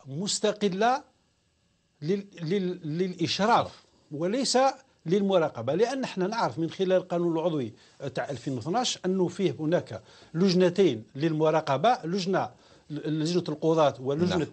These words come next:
Speaker 1: فيها ثلاثمية قاضي ولجنة ال-، ال-، ال-،
Speaker 2: لجنة
Speaker 1: مثلها
Speaker 2: سياسية
Speaker 1: الحز-،
Speaker 2: ولجنة، آه،
Speaker 1: نعم.
Speaker 2: قضائية، نعم.
Speaker 1: ولكن في، في النهاية، النهاية هي صفر، هي التزوير في الت-، في الت-، ثم التزوير ثم التزوير.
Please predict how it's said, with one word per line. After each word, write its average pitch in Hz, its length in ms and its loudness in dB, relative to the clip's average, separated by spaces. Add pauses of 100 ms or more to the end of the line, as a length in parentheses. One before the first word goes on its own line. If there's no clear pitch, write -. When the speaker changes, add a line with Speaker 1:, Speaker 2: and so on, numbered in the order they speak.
Speaker 1:
فيها 135 160 -6
ثلاثمية 147 320 -4
قاضي 196 340 -4 (340)
ولجنة 220 400 2
ال-، 156 380 -2
ال-، 120 920 0
ال-، 113 40 -6
Speaker 2:
لجنة 120 160 -2
Speaker 1:
مثلها 120 280 4
Speaker 2:
سياسية 123 260 4
Speaker 1:
الحز-، 120 120 0
Speaker 2:
ولجنة، 117 180 -2
آه، 110 260 0
Speaker 1:
نعم. 135 140 0
Speaker 2:
قضائية، 240 260 -2
نعم. - 160 -4 (220)
Speaker 1:
ولكن 247 480 2
في، 208 220 -2
في - 120 -6
النهاية، 208 540 0 (320)
النهاية 240 300 2
هي 254 260 -2
صفر، 175 280 -4
هي 156 160 -2
التزوير 233 460 -4
في - 100 -10
الت-، 202 160 -6
في - 220 -8
الت-، 208 200 -6
ثم 208 140 -4
التزوير 208 380 -6
ثم 226 140 -6
التزوير. 117 340 -6